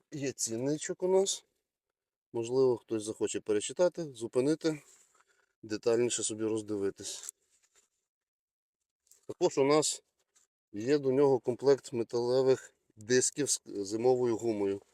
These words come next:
Зараз дощ, то її не покажемо, але десь там вона у нас стоїть.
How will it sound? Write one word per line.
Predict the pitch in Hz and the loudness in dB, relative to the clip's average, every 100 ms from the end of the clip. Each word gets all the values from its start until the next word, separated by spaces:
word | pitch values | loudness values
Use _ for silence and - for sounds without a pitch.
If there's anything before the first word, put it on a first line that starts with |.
| _ _ _ _ _ - | _ _ _ _ _ -2
Зараз | 127 120 123 | 0 2 0
дощ, | 170 165 - - | -2 -2 -6 -12
то | - 107 | -6 -4
її | 117 | 0
не | 120 | -2
покажемо, | 117 101 98 98 110 | -2 -4 -4 -2 -2
але | 156 120 | 0 -2
десь | 117 - | -4 -4
там | 123 | -4
вона | 117 110 107 | -2 -4 -4
у | |
нас | 104 101 - _ - | -4 -8 -12 _ -18
стоїть. | - - 107 101 87 - | -18 -6 -4 -4 -8 -18